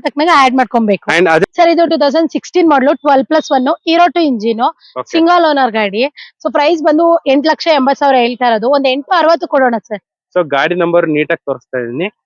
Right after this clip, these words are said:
Speaker 2: ಎಂಟು ಲಕ್ಷ ಅರವತ್ತು ಸಾವಿರಕ್ಕೆ ನಿಮ್ಗೆ ಫೈನಲ್ ಮಾಡಿ ಕೊಡ್ತಿದ್ದಾರೆ. ಒಂದ್ಸಲ ಇಂಟೀರಿಯರ್ಸ್ ಎಲ್ಲ ನೋಡೋಣ. So ಇದ್ರಲ್ಲೂ ಕೂಡ ಸೇಮ್ as it is. So ನೋಡ್ತಾ ಇರ್ಬೋದು, ಒಳಗಡೆ ಈ ತರ ಇದೆ ನಿಮ್ಗೆ, ಕ್ಲೀನ್ ಆಗಿದೆ almost. ಇದು ಬಂದ್ಬಿಟ್ಟು ನಾನ್ ಎ ಸಿ ವೆಹಿಕಲ್.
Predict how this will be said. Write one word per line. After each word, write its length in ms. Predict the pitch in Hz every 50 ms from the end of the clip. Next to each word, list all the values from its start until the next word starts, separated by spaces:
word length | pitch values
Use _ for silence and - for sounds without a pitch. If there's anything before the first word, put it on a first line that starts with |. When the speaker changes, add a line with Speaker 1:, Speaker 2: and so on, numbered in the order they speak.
| _ _ _ _ _ _ 143 131 139
Speaker 2:
ಎಂಟು 200 | 175 175 - 180 180
ಲಕ್ಷ 160 | 165 - - - 185 175 - 135
ಅರವತ್ತು 260 | 127 139 160 160 - -
ಸಾವಿರಕ್ಕೆ 300 | 160 151 147 - 170 160 160
ನಿಮ್ಗೆ 200 | 151 147 160 170 151 -
ಫೈನಲ್ 240 | 131 123 131 135 151 151
ಮಾಡಿ 160 | 147 143 143 139 -
ಕೊಡ್ತಿದ್ದಾರೆ. 400 | 127 - - 123 110 123 160 202 - _ _ _ _ - 170
ಒಂದ್ಸಲ 240 | 175 170 - 214 226 220 180 175
ಇಂಟೀರಿಯರ್ಸ್ 480 | 190 208 190 233 220 208 208 202 190 - 180
ಎಲ್ಲ 80 | 170 170 156 147
ನೋಡೋಣ. 200 | 139 135 127 135 160 190 - _ _ _ _ _
So 60 | - 180 175
ಇದ್ರಲ್ಲೂ 240 | 180 185 196 190 175 196
ಕೂಡ 100 | 196 190 - -
ಸೇಮ್ 200 | 175 175 175 165 156 156
as 120 | 156 156 147
it 60 | - 175
is. 80 | - - - - - _ _ _ - - - _ -
So 120 | - 175 160
ನೋಡ್ತಾ 200 | 156 147 143 175 165
ಇರ್ಬೋದು, 260 | 156 160 156 175 220 - - _ _ _ _ 156
ಒಳಗಡೆ 260 | 151 151 165 170 175 170 - 160
ಈ 40 | 151 -
ತರ 80 | 147 151 151 147 143
ಇದೆ 120 | 135 135 135
ನಿಮ್ಗೆ, 260 | 135 127 131 147 196 226 - _ _ _ _ _ - - -
ಕ್ಲೀನ್ 220 | 214 240 254 247 233
ಆಗಿದೆ 180 | 208 190 185 170 156 151
almost. 260 | 147 156 151 143 - 196 196
ಇದು 80 | 180 185 185
ಬಂದ್ಬಿಟ್ಟು 320 | 185 196 196 - 202 185 160
ನಾನ್ 120 | 160 185 196 190
ಎ 20 | -
ಸಿ 80 | - 180 156 156
ವೆಹಿಕಲ್. 280 | 143 - 135 - 185